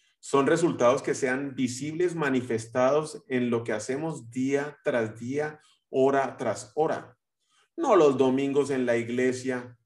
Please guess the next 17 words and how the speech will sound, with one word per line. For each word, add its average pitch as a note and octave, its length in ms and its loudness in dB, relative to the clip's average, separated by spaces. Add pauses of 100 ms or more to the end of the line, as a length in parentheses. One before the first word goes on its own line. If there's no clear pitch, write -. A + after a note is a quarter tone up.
(100)
donde A#2+ 260 0
todos B2 280 4
nos A2+ 280 -2
ven. A#2+ 360 -10 (1400)
Arrepentimiento C3 1160 2 (400)
no C#3+ 400 0
es F#3 260 2
remordimiento. A#2+ 1000 -4 (1300)
Tampoco A2+ 400 -2
es B2+ 100 -2
vergüenza, C3 600 -2 (680)
mucho A#2+ 320 -2
menos A#2+ 360 -2
es A#2 280 -6
culpa. - 500 -4 (720)
Es B2+ 160 2
humillarse, C3 880 2